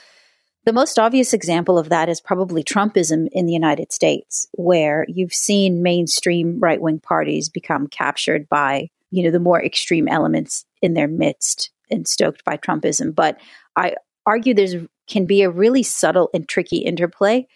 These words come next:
between elements of kind of mainstream right-wing and far-right parties, especially as they veer more to the far right rather than through your traditional conservatism,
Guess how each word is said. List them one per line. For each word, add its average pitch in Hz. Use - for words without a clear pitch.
between 175
elements 180
of 170
kind 175
of 156
mainstream 170
right-wing 180
and 156
far-right 160
parties, 202
especially 170
as 160
they 151
veer 165
more 196
to 208
the 208
far 175
right 180
rather 170
than 165
through 160
your 156
traditional 165
conservatism, 180